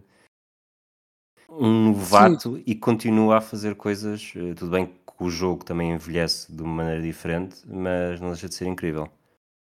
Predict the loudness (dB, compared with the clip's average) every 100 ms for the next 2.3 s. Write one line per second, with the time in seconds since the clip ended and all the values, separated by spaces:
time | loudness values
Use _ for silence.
0 | _ _ -2 6 8 8 8 8 8 6
1 | 6 4 4 6 6 4 -2 0 4 4
2 | 4 0 -4